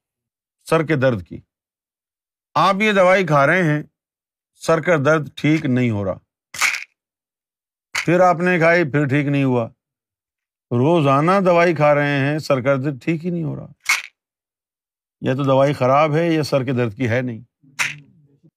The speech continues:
کیا خیال ہے؟ قرآن مجید کیا فرماتا ہے؟ "ان الصلاۃ تنہا عن الفحشاء والمنکر۔" کہ نماز جو ہے،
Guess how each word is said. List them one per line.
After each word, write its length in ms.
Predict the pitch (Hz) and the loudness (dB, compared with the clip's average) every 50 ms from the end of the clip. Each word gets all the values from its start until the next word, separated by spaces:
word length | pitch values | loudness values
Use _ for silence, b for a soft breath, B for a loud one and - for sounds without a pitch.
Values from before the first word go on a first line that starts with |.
| _ _ _ _ _ _ _ | _ _ _ _ _ _ _
کیا 120 | - 131 | -2 -2
خیال 180 | 117 - 101 85 | -2 -2 -6 -6
ہے؟ 460 | - - - - - 151 151 147 160 151 120 _ _ _ _ _ 147 _ _ _ _ _ _ _ _ _ _ _ _ _ _ _ _ _ _ _ - | -8 -12 -20 -20 -20 -20 -20 -20 -20 -20 -20 _ _ _ _ _ _ _ _ _ _ _ _ _ _ _ _ _ _ _ _ _ _ _ _ _ -4
قرآن 300 | 139 147 156 170 185 180 | 0 0 2 2 2 0
مجید 360 | 170 160 151 175 190 175 - | 0 0 0 -2 -2 -4 -4
کیا 160 | - 196 196 | -2 -2 -2
فرماتا 500 | 156 151 143 123 120 113 101 113 107 95 | -2 -2 -4 -2 -2 -2 -2 -2 -4 -4
ہے؟ 80 | 101 - 185 _ _ _ _ _ _ _ _ _ _ _ _ _ _ _ _ _ | -4 -8 -14 _ _ _ _ _ _ _ _ _ _ _ _ _ _ _ _ _
"ان 240 | - 151 160 160 160 | -4 -2 -2 0 -2
الصلاۃ 460 | 160 147 - - 143 143 147 151 156 147 151 131 - | -2 -2 -2 -2 2 2 4 2 2 2 -2 -2 -2
تنہا 400 | 147 147 151 151 143 147 151 147 - | -2 -2 0 0 0 0 0 0 -2
عن 140 | 139 143 147 | -2 -2 -2
الفحشاء 760 | 147 143 123 - - 147 127 127 - - 139 135 127 - 139 | -2 -4 -4 -2 -2 -2 -2 -2 -2 0 0 0 0 -2 -2
والمنکر۔" 640 | 131 135 135 131 117 123 120 113 95 - 113 98 87 - _ _ _ _ _ _ _ _ _ _ _ _ _ _ _ _ _ _ _ _ _ _ _ _ _ _ _ _ _ _ _ _ _ _ _ _ _ _ _ - | -2 -2 -2 -2 -2 -4 -4 -6 -6 -6 -6 -8 -8 -12 _ _ _ _ _ _ _ _ _ _ _ _ _ _ _ _ _ _ _ _ _ _ _ _ _ _ _ _ _ _ _ _ _ _ _ _ _ _ _ -4
کہ 80 | 127 | -2
نماز 480 | 127 131 131 123 131 147 170 196 196 175 | 0 0 2 2 2 2 4 2 2 0
جو 200 | 160 170 180 160 | 0 2 2 2
ہے، 320 | 139 123 113 110 117 - | 4 4 2 2 0 -2